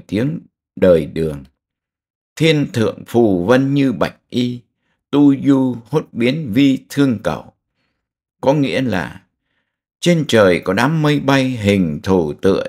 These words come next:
như chiếc áo trắng. Phút chốc áo trắng kia biến thành hình con chó màu xanh.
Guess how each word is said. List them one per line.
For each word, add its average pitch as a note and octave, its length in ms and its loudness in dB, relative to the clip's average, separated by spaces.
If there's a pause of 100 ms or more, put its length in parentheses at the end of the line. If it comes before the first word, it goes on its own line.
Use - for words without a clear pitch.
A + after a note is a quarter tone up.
như A#2 220 0
chiếc - 380 -8
áo B2+ 200 -4 (100)
trắng. A#2 260 -4 (1200)
Phút D3+ 180 -4 (100)
chốc C#3+ 220 -2 (160)
áo B2+ 260 -4
trắng C#3 280 -2
kia A2+ 260 -2
biến A#2+ 320 -2
thành F2+ 240 -2
hình F2+ 380 -2
con G2+ 300 -4
chó F#2+ 260 -2
màu F2+ 380 0
xanh. F#2+ 360 -6